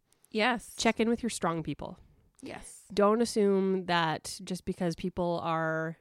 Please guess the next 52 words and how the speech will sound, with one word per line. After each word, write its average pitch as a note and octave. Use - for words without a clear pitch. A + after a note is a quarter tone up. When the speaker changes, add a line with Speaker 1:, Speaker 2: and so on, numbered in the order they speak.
Speaker 2:
you F#3+
know, F3
putting G3+
up F#3
a F#3
good F3+
face F3
or, D#3+
you D#3
know, -
Speaker 1:
Mm-hmm. F3
Speaker 2:
like, E3
who, G#3+
think A#3+
of D4+
who C4
the G3+
rock D#3+
is B3
in B3+
your B3
group. C4
Check -
in D4
with G3+
Speaker 1:
Check -
Speaker 2:
them. B3+
Speaker 1:
in F#3+
with B3+
them. F#3
Speaker 2:
Yeah. F3+
Speaker 1:
Yeah, E3+
that's F#3
very F#3
true. -
And E3+
before F3+
we G3
go, G3
I E3+
just E3
wanna E3
say, D#3
uh, -
I'm E3
gonna E3
list E3
off D#3
some D#3+
phone D3+
numbers E3+
here. B3